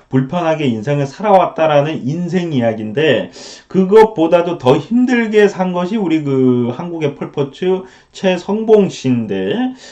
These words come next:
자세한 얘기는 유튜브에서 최성봉 씨를 검색하셔서 그의 인생 이야기를 들어주시면 좋을 것 같습니다. 예.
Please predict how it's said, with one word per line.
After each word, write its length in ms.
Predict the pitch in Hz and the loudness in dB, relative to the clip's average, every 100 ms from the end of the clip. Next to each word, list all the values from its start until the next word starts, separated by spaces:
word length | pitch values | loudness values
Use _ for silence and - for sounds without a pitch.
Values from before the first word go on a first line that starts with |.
| _ | _
자세한 500 | 135 139 226 233 220 | -4 -2 0 0 2
얘기는 380 | 208 214 247 160 | 0 2 0 -2
유튜브에서 600 | 143 190 170 165 170 160 | -4 -6 -2 -2 -2 -8
최성봉 680 | - 190 196 196 190 185 | -4 -4 -2 -2 0 0
씨를 260 | 175 175 156 | -2 -8 -8
검색하셔서 920 | 120 131 143 - 147 170 160 196 202 - - - | -6 -4 -4 -8 -8 -8 0 0 0 -4 -18 -2
그의 280 | 131 143 | 2 2
인생 420 | 123 131 131 147 131 | 2 0 -2 -2 -2
이야기를 440 | 110 107 110 117 | -2 -4 -6 -8
들어주시면 600 | - 117 104 98 127 113 | -6 -8 -8 -8 -6 -6
좋을 180 | 104 110 | -6 -8
것 120 | 127 | -8
같습니다. 920 | 101 98 127 123 104 92 92 120 214 254 | -8 -10 -8 -6 -6 -6 -6 -6 -6 -8
예. 160 | 196 196 | -6 -4